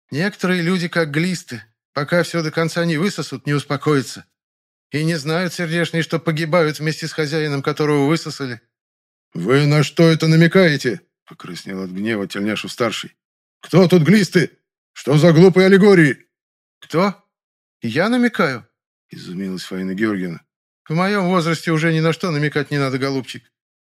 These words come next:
Могу себе позволить говорить прямо». «Вы уволены!» заверещал Тельняшев. «Я лично прослежу, чтобы вам в Москве даже работу уборщицы не дали. Поедете обратно в свой Таганрог. Да я...» Что там еще мог сделать Раневский товарищ Тельняшев-старший, мы не расслышали.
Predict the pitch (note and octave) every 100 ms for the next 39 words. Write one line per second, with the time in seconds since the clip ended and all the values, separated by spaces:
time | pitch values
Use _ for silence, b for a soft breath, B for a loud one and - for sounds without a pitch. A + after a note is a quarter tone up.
0 | - E3 F3+ F3+ F3+ E3+ F3+ E3+ G3+ D#3+
1 | D#3 E3 E3 - D#3+ C#3 A2 _ _ _
2 | _ _ _ _ _ _ G#2 D#3 F#3 F3+
3 | G3+ F3 B2 - _ _ _ - D#3 F3+
4 | - F2 - G2+ G2+ F#2+ - _ _ _
5 | _ _ _ C3 C#3+ E3 F3+ F3 E3 F3
6 | - D#3+ F3 D#3+ D#3 F3+ D#3+ E3+ - F3
7 | E3+ E3+ F3+ F#3 F3+ E3 G3 D#3+ D3+ D3+
8 | C#3+ C3+ G#2+ - _ _ _ _ _ A#2
9 | A#2+ D#3+ D#3+ E3 D3+ E3+ F3+ E3 - D3+
10 | D3+ D#3 D#3+ E3+ B2+ - _ _ D3+ E4
11 | D#4 - _ _ _ _ _ _ _ _
12 | _ - - A2+ A2 G#2+ - A#2+ G2+ F#2+
13 | F#2 G2+ F#2+ G#2+ A2+ A2+ A2 G#2+ A2+ A2
14 | - G#2+ A2 G2+ F#2 - B2 - G2+ A#2
15 | A2 G2 E2+ - E2 - -